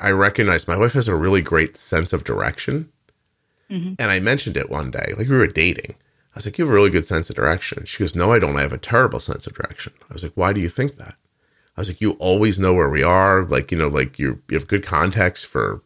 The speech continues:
Speaker 1: you know, direct, like, you know, head north, head south, like, et cetera" She goes, "No, I have a really bad sense of direction. Everybody knows that." And it took me a while to figure out that one time when she was, like, sixteen, I grew up in Pennsylvania, like, where you could drive at sixteen,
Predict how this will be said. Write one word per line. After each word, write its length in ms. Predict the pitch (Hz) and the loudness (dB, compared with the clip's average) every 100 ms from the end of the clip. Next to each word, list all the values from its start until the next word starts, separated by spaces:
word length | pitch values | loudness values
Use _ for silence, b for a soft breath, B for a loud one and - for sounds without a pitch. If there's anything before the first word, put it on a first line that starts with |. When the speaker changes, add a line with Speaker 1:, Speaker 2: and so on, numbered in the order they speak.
| _ - | _ -12
Speaker 1:
you 60 | - | -10
know, 100 | 80 | -8
direct, 380 | - 67 85 90 | -6 0 0 0
like, 220 | - - - | -4 -6 -8
you 60 | |
know, 140 | - - - | -10 -10 -12
head 240 | - 101 78 | -4 -2 0
north, 360 | 87 101 101 | 0 0 -2
head 180 | - 90 | -6 -12
south, 420 | - 101 98 92 | 0 2 2 0
like, 160 | 65 - | -6 -6
et 120 | - | -6
cetera" 300 | - 107 104 | -2 -2 -2
She 160 | - 95 | -2 -2
goes, 160 | 92 b b b b b | -2 b b b b b
"No, 100 | 98 | 0
I 80 | 101 | 2
have 120 | 104 | 2
a 60 | 110 | 4
really 200 | 101 95 | 4 4
bad 200 | 90 87 | 2 0
sense 160 | 98 80 | -2 -6
of 20 | |
direction. 320 | 80 85 - | -2 -2 -2
Everybody 320 | 57 87 82 69 | -4 -4 -4 -4
knows 280 | 67 60 | -4 -6
that." 200 | - 50 - _ _ _ _ - | -10 -14 -18 _ _ _ _ -10
And 100 | 117 | -8
it 20 | |
took 180 | 202 202 | -6 -2
me 80 | 208 | 0
a 60 | |
while 280 | 135 95 101 | 2 4 4
to 60 | 107 | 2
figure 340 | - 98 87 | 0 -2 2
out 240 | 92 80 - | 2 2 0
that 180 | 87 - | -2 0
one 320 | 92 117 175 | 0 2 0
time 480 | 160 120 73 - - _ _ _ _ _ _ _ | -2 -2 -2 -8 -16 _ _ _ _ _ _ _
when 180 | 104 95 | -4 -4
she 200 | - 110 | -4 -2
was, 240 | 98 90 | 0 2
like, 280 | 85 78 - | 2 2 -2
sixteen, 800 | - 175 - - - 107 - - - b b b | 0 0 0 -6 -4 -2 -4 -12 -20 b b b
I 100 | 90 | -2
grew 120 | 95 | 2
up 100 | 85 85 | 2 0
in 120 | 64 | -4
Pennsylvania, 640 | 92 76 76 73 55 52 | -2 -2 0 0 -2 -6
like, 220 | 64 64 | -8 -8
where 140 | - 78 | -2 -2
you 100 | 67 | 0
could 120 | 76 | -2
drive 280 | 82 71 64 | 0 0 -2
at 80 | - | -6
sixteen, 680 | - 82 - 78 57 - | -6 -6 -4 -4 -4 -12